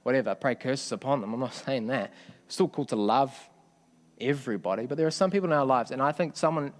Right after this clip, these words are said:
some people might have come to your minds now, that we need to hold at arm's length.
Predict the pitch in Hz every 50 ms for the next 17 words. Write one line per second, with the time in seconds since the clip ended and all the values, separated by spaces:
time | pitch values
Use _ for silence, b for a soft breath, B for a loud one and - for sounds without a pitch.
0 | - - - 185 185 190 190 180 156 151 151 143 - - 160 147 131 - 151 139
1 | 139 139 143 131 120 117 127 139 139 107 B B B B B B B B B B
2 | B _ _ _ _ - - _ _ _ _ _ _ _ - 120 127 143 147 143
3 | 139 120 - - - 156 147 151 143 135 - - 120 123 127 127 123 - 123 123
4 | 120 110 - -